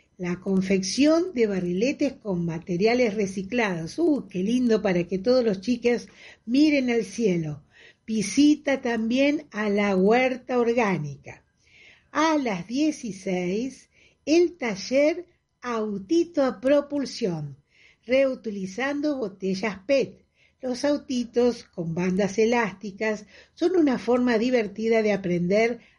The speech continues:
acerca del movimiento, la propulsión y la energía. También son entretenidos para jugar y hacer competencias de carreras. A las dieciséis horas,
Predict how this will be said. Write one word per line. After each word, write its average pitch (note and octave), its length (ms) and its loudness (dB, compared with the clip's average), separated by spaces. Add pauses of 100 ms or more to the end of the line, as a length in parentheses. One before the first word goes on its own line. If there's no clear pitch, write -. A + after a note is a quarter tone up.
acerca A3 560 -2
del F#3 200 2
movimiento, A#3 1000 0 (220)
la F#3 260 -4
propulsión A#3+ 920 0
y G#3 120 -6
la G3+ 180 0
energía. G#3 800 -2 (360)
También C#4 680 0 (100)
son C4+ 280 0
entretenidos B3 1000 0
para C#4+ 300 2
jugar B3+ 500 -2 (280)
y C4 60 -10
hacer C#4+ 320 -2
competencias B3 840 -2
de F#3+ 100 -6
carreras. C#3+ 720 -12 (560)
A G3 120 -2
las E3+ 220 2
dieciséis G3 640 0
horas, B3+ 500 0